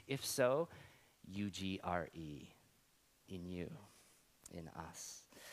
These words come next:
But maybe that's not you. Maybe you've actually seen your faith change you. Praise God. And yet for most of us, as we see our faith changing us, we rub up against, we bump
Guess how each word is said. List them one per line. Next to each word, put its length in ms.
But 120
maybe 260
that's 300
not 260
you. 240
Maybe 240
you've 180
actually 420
seen 340
your 120
faith 460
change 360
you. 160
Praise 340
God. 420
And 120
yet 140
for 100
most 400
of 120
us, 240
as 300
we 120
see 320
our 80
faith 440
changing 460
us, 160
we 120
rub 260
up 180
against, 580
we 100
bump 340